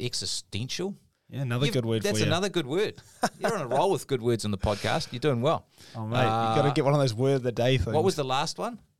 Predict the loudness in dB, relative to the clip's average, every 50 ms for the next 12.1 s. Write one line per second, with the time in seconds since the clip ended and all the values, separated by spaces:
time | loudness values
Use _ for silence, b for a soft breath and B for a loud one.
0 | _ _ -4 -2 -2 -2 -2 -4 -6 -8 -8 -6 -6 -4 -4 -4 -4 -6 -6 -4
1 | -2 0 2 4 4 4 4 4 2 0 -2 -6 -4 -2 0 2 2 2 2 2
2 | -2 -4 -4 -2 -2 0 0 0 0 -2 -2 -2 -4 -8 -8 -6 -6 -6 -6 -6
3 | -8 -10 -10 -8 -8 -8 -10 -10 _ _ _ _ -8 -6 -4 0 2 2 4 4
4 | 4 4 4 2 4 2 2 2 0 -2 0 0 0 -2 0 0 0 2 2 0
5 | 0 -2 -4 -6 -4 -4 -4 -4 -2 -2 -2 -2 -2 -2 -2 -4 -6 -8 -10 -10
6 | -12 -12 -12 -14 _ _ _ -14 -8 -6 -2 0 0 0 2 0 0 2 2 0
7 | 0 0 -2 -2 -2 0 -2 -2 -2 -6 -12 -8 -8 -8 -8 -8 -8 -6 -6 -6
8 | -6 -8 -10 -14 -16 -12 -10 -8 -6 -6 -6 -6 -6 -6 -6 -4 -2 -2 0 -2
9 | -2 -2 -4 -8 -8 -8 -10 -8 -6 -4 -4 -2 -2 0 0 2 2 0 0 -2
10 | b b b b b b b 2 2 4 2 0 2 2 4 4 4 2 2 0
11 | 0 0 0 2 4 4 4 4 2 0 0 -2 -2 -2 -4 -6 -4 -4 -4 -4
12 | -8